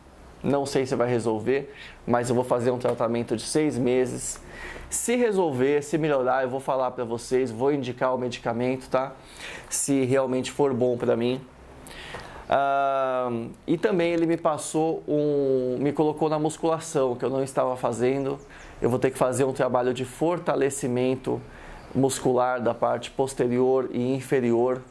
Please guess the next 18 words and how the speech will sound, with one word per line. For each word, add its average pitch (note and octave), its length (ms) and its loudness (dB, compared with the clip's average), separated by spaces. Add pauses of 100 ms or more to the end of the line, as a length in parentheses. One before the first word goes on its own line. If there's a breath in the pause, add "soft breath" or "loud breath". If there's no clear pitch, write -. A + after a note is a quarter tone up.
(140)
tá? A#2+ 300 -2 (580 loud breath)
É, A#2+ 760 4 (800)
vou C3 140 2
fazer C#3 300 2
forte D3 480 0
esses C3 180 0
dois C3+ 260 2
meses B2+ 260 2
a B2+ 60 0
musculação. B2 840 -2 (520 loud breath)
Inclusive, C#3+ 420 2
eu D#3 60 2
quero D3+ 180 2
agradecer C#3 760 0
ao A#2+ 340 0
meu C3 220 2
amigo C3 360 0
Regian, C3 600 2